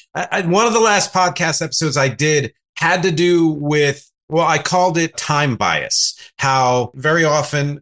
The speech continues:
to maybe a lesser extent, young people do not look to older music and say, "That was amazing music," until they grow and learn and, and,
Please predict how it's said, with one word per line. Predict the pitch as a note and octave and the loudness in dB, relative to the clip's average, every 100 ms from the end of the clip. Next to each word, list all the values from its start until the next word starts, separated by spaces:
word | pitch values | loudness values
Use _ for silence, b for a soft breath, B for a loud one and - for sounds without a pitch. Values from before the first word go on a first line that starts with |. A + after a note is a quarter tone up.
| - | -6
to | D3 C3 | -6 -2
maybe | C#3 D3 C#3+ | -2 -2 -2
a | C3 | -2
lesser | C3+ C3 C#3 | 0 0 -2
extent, | C3 - C3 B2 B2 - | -2 -2 -2 -4 -6 -8
young | B2+ C#3 D#3+ | -4 -2 -2
people | - C#3 - C3 B2+ - _ | -4 -4 -2 -2 -2 -6 _
do | C#3 C#3 | -2 0
not | C#3+ D3+ D3+ A#2+ | 0 0 -4 -10
look | B2+ C3+ D3+ - | -6 -2 -2 -4
to | - C3+ | -4 -2
older | B2+ C3+ B2+ | 0 0 -2
music | B2 B2 B2 A#2 G#2+ | -2 -2 -2 -4 -4
and | G#2+ | -4
say, | - A#2 A2 | -2 0 0
"That | A2 A#2 A#2 | 0 -2 -2
was | G#2+ | -6
amazing | G#2+ G#2+ G#2 G#2+ G#2 | -4 -2 -2 -4 -4
music," | G#2 G2 A2+ | -4 -4 -2
until | C3+ C3+ E3 | -2 0 0
they | D3+ D3+ C#3 | 0 -2 0
grow | C#3 C3+ C3 B2 | 2 2 2 0
and | A2+ | -4
learn | A2 A2 A2 G#2+ | -4 -4 -4 -4
and, | G2+ G2+ G#2 | -6 -8 -10
and, | G2+ | -10